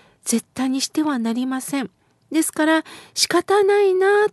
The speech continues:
という事情もあるんですが、生活苦と人を殺すということは全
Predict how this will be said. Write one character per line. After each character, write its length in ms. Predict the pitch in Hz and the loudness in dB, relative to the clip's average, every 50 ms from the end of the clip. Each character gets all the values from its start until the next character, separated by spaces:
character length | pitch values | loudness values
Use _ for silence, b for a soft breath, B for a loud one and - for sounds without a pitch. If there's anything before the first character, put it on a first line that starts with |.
| _ _ | _ _
と 100 | 370 330 | 0 0
い 120 | 294 294 | 2 2
う 160 | 294 294 269 233 | 2 0 0 -2
事 200 | - - 247 247 | -2 -2 -2 2
情 380 | - 339 359 381 392 381 370 370 | 4 4 6 6 6 4 2 0
も 220 | 349 - - - | -2 -2 -2 -2
あ 80 | 330 381 | -2 0
る 140 | 403 392 | 0 0
ん 200 | 370 349 349 320 | 0 0 0 0
で 140 | 311 311 302 | 0 -2 -2
す 440 | - - - - 320 311 311 320 311 | -4 -4 -6 -4 -4 -2 -2 -2 -2
が、 220 | 311 339 359 370 359 B B B B B B B B B B B B B B B _ _ _ _ _ _ | 0 0 0 0 0 B B B B B B B B B B B B B B B _ _ _ _ _ _
生 260 | - - 254 254 247 | -2 2 4 4 4
活 320 | - - 262 254 - - - | 4 0 -4 -4 -4 -6 -8
苦 160 | _ - 240 | _ -8 -6
と 300 | - - 220 208 180 - - _ _ _ _ _ _ _ _ _ | -2 0 0 0 -2 -4 -10 _ _ _ _ _ _ _ _ _
人 300 | - - - 262 262 269 | -14 -6 -2 0 0 0
を 100 | 247 - - | 0 -2 -6
殺 320 | - - 302 320 370 359 | -4 -2 0 2 2 0
す 160 | - - - | -2 -4 -2
と 120 | - 349 320 | 0 0 0
い 80 | 285 294 | 2 0
う 100 | 302 285 | -2 -2
こ 140 | - 320 | -4 -6
と 120 | - - 294 | -4 -2 -2
は 60 | 254 | -2
全 220 | 214 226 269 311 | 0 0 -2 -2